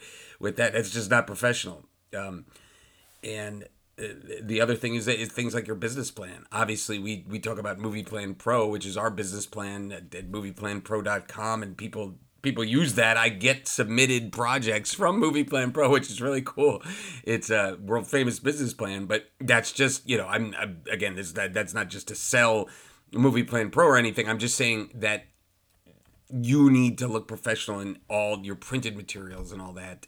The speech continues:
as well. So it's like, you go in there, you're dressed really nice, you have a cool looking business card, you have a great looking pitch deck, um, business plan, and even maybe then they look at your website and that looks cool. So it's like getting all those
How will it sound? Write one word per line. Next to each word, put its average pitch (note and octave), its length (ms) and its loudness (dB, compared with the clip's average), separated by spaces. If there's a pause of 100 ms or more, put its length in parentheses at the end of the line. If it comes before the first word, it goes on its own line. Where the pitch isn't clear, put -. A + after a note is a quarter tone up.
as F#2 180 -14
well. A2 300 -2
So G#2+ 180 -4
it's G2 140 -10
like, G#2 220 -4 (220)
you G2 120 -6
go C3 220 4
in B2+ 100 2
there, A#2+ 160 2
you're G#2 140 -4
dressed A2 320 0
really G2+ 160 -4
nice, C3+ 360 2 (320)
you G2 480 -8
have G2 200 -6
a F#2 100 -10
cool G2+ 360 -6
looking F#2+ 300 -10
business A2+ 280 -4
card, G#2 380 -2 (200)
you G2 140 -10
have F#2+ 160 -6
a F#2+ 40 -12
great G2 400 -8
looking F#2+ 320 -12
pitch - 340 -8
deck, G#2+ 300 -8 (340)
um, F2+ 260 -12
business G#2 400 -6
plan, G2 520 -8 (120)
and F#2+ 340 -16 (140)
even G2+ 300 -8
maybe G2 200 -6
then G2 200 -8
they F#2 120 -8
look F#2+ 120 -12
at F2 80 -16
your F#2 100 -16
website G#2+ 440 -2
and F#2+ 120 -10
that G#2 200 -4
looks F#2+ 160 -10
cool. F#2 200 -6
So G#2+ 140 -6
it's G2 100 -10
like A2+ 160 -10
getting C3+ 240 0
all B2 100 0
those G#2+ 260 -4